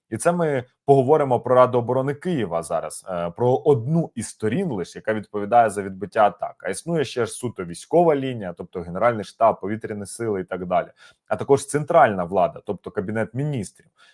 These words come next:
Якщо до військових ми не маємо жодних питань поки, то от до Кабміну, е, Шмигаля і Сверденко насправді їх вистачає. Давайте трошки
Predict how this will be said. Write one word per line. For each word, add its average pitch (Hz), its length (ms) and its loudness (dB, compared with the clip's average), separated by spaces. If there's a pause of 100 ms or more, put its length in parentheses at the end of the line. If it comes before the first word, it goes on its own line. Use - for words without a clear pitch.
Якщо 170 240 0
до 151 140 -2
військових 151 480 0
ми 127 140 0
не 135 180 -2
маємо 143 480 2
жодних 175 400 -4
питань 156 400 -4
поки, 127 280 -2
то 123 140 -4
от 120 180 -2
до 123 120 0
Кабміну, 117 640 -4 (340)
е, 95 180 -4
Шмигаля 113 500 -2
і 80 60 -4
Сверденко 123 560 -2
насправді 127 460 -4
їх 147 220 -8
вистачає. 113 760 -4
Давайте 208 300 -2
трошки 139 440 -4